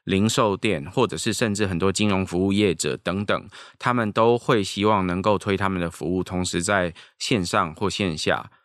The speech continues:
常常在听数位时代的 podcast 的朋友，应该都会听到有各式各样不一样的 pay 在最近很流行。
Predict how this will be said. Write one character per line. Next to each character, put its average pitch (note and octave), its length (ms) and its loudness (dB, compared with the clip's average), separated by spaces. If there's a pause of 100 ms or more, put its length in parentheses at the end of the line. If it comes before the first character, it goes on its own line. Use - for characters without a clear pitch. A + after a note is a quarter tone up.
(340)
常 C3+ 180 0
常 D#3 160 0
在 E3 140 2
听 D#3 220 0
数 C#3+ 260 2
位 A2 560 4
时 G#2 240 -2
代 A2+ 240 2
的 F#2+ 120 0
podcast G#2 440 0
的 F2+ 80 0
朋 F2+ 200 -2
友， F2+ 180 4
应 G2 80 2
该 G2+ 120 2
都 G2 120 2
会 G2 100 2
听 F#2+ 240 -2
到 G2 160 2
有 D#2+ 100 0
各 A2 160 2
式 G2 200 0
各 F#2+ 140 2
样 G2 160 2
不 F2+ 140 0
一 F2+ 40 2
样 F2 160 0
的 E2 100 -2
pay E2+ 380 -4
在 F2+ 120 -4
最 F#2 140 0
近 E2+ 140 -2
很 D#2 120 -6
流 C2 220 -4
行。 A1 320 -6